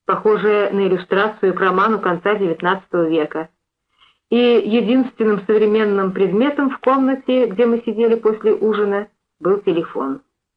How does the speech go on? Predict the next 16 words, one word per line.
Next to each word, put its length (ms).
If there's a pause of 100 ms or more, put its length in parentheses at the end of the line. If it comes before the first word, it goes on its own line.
(540)
Он 140
казался 440
нелепым 640
анахронизмом 1000
в 80
музейной 480
экспозиции. 840 (1040)
Тяжёлые 580
складки 580
красных 500
драпировок, 1000 (460)
шерстяные 720
скатерти 920 (200)
с 80
бомбошками 800
на 220